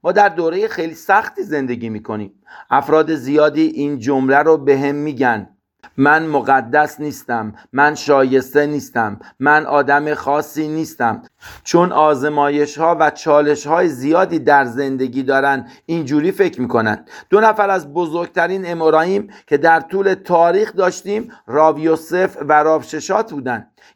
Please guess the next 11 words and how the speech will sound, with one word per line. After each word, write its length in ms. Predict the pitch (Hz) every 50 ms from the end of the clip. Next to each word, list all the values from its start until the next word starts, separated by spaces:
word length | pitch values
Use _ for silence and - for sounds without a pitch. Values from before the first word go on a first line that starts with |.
| -
گمارای 420 | 156 160 160 165 170 170 185 196 202
هرایوت 540 | 185 175 170 170 170 170 190 202 196 202
می‌فرماید: 680 | 175 175 165 - 170 160 165 165 170 175 190 208 208 185 - - - _ _
«به 160 | 127 151 160
راو 240 | 165 170 170 170 156
یوسف 460 | 170 170 170 165 - 185 208 214 214
می‌گفتن 560 | 180 175 160 143 180 175 175 - 214 208 208 202
سینای، 760 | 202 - - - 165 170 175 185 190 190 170 139 127 101 - - _ - -
همچون 520 | - 160 180 185 185 - - 220 226 226 208
کوه 380 | 220 - 196 233 240 233 214
سینای 520 | 208 220 - 180 185 202 208 214 214 190